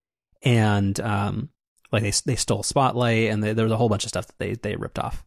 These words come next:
Uh, but there was one where Vista had introduced a security feature to, uh, mitigate a lot of the bugs and attacks that were happening on Windows X P, where they introduced a feature called user access control, where in an early betas,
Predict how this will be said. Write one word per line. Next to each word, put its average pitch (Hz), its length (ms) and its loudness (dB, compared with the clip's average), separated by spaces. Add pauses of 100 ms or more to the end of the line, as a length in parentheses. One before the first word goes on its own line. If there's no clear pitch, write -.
(680)
Uh, 117 140 4
but 123 100 -2
there 147 80 4
was 135 100 2
one 202 220 4
where 147 260 6
Vista 123 520 2
had 107 280 0
introduced 113 580 0
a 123 100 -2
security 147 420 0
feature 104 520 0
to, 101 640 0
uh, 104 200 0
mitigate 107 480 0
a 110 80 -2
lot 104 300 0
of 107 300 -2
the 107 60 -2
bugs 104 500 0
and 107 180 -4
attacks 101 340 -4
that - 80 0
were 101 100 -2
happening 107 280 -4
on 104 140 -4
Windows 110 260 -2
X - 160 -6
P, 113 360 -2 (440)
where 104 220 4
they 123 140 0
introduced 123 320 2
a - 20 2
feature 123 240 -2
called 107 220 -2
user 104 280 2
access 104 400 0
control, 165 480 0 (380)
where 107 460 4
in 139 180 2
an 123 120 0 (100)
early 196 220 4
betas, 107 720 2